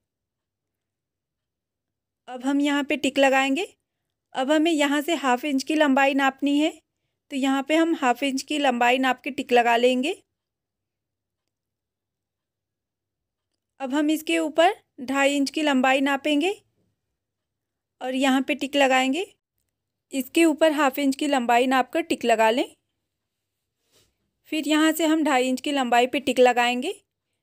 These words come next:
अब हम फ्रेंड जहाँ जहाँ पे हमने टिक लगाया है वहाँ वहाँ पे हमें ऐसे लाइन अप कर लेना है। ये वाला हमारा ढाई इंच का टिक है, इसके बगल में जो टिक है ये नहीं है।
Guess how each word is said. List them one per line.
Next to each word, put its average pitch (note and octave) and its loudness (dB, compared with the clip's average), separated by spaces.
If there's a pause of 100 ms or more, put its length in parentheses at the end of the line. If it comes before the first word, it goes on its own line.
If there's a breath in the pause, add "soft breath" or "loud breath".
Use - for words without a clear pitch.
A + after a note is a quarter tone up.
(1160)
अब C#4 -6
हम E4+ 0
फ्रेंड E4+ 0
जहाँ C#4+ 0
जहाँ E4 2
पे E4+ -4
हमने D#4+ 0
टिक C4+ -6
लगाया A#3+ 4
है F4+ 0
वहाँ D4+ -2
वहाँ C#4+ -2
पे F4 -4
हमें D#4 0
ऐसे B3 0
लाइन A3 2
अप B3 -4
कर C4+ 0
लेना C4 0
है। D4 -4 (3000)
ये C4+ 0
वाला D4+ 2
हमारा C#4+ 0
ढाई C4+ 0
इंच C4 -2
का C#4+ -12
टिक C4+ -6
है, G4 0 (300)
इसके B3+ -4
बगल B3+ 4
में C#4+ 2
जो C#4+ 0
टिक C#4 -2
है D#4+ 2
ये A#3+ 2
नहीं A#3+ 2
है। D#4 4